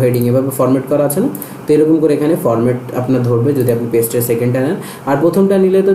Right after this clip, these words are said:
পিকচার টিকচার সব চলে আসবে যেগুলো আপনি কপি করে নিয়ে আসছেন, পিকচার সব কিছু। আমরা আপাতত keep text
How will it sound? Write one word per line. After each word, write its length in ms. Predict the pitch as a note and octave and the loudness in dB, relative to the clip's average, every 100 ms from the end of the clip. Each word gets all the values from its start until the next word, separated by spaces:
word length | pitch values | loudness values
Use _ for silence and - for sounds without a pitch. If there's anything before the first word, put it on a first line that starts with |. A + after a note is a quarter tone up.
| F#3+ | 0
পিকচার 260 | - E3 D#3 | 0 0 0
টিকচার 240 | D3+ D#3 D#3 | 0 0 0
সব 100 | C3+ - | -2 0
চলে 140 | A#2 G#2+ | 0 0
আসবে 140 | G2 G#2+ | -2 -2
যেগুলো 180 | A#2 A#2+ | 0 0
আপনি 120 | A#2 A#2+ | 0 -2
কপি 180 | A#2 A2 A#2 | -2 -2 -4
করে 120 | G2+ G2 | -2 -2
নিয়ে 100 | F#2+ | -4
আসছেন, 180 | - F#2+ G2+ | -6 -6 -4
পিকচার 260 | G2 G#2+ G2 - | -4 -4 -4 -4
সব 120 | G#2 - | -6 -6
কিছু। 180 | - - - - - - - | -10 -10 -14 -16 -18 -16 -4
আমরা 140 | C3+ D#3 | 0 2
আপাতত 320 | C#3+ C#3 C3 D#3 F#3 F#3+ | 2 0 -2 0 -2 0
keep 160 | B2+ B2 - | -2 -2 -2
text 220 | A2+ - | -4 -4